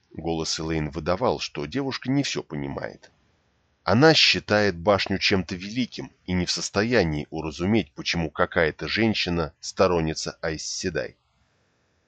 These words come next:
«Навечно скрепленная с Белой башней». Так они говорят, надевая кольцо тебе на палец.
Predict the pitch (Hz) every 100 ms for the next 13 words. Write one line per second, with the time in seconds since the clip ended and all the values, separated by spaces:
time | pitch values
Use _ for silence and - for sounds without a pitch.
0 | _ _ _ _ - 78 110 156 - -
1 | - 117 - 120 131 117 92 92 107 98
2 | 82 92 - 71 60 - _ _ _ _
3 | _ - 143 - 82 80 76 82 87 107
4 | - - - 82 87 87 85 78 - 82
5 | - 101 82 80 87 92 85 73 64 -
6 | -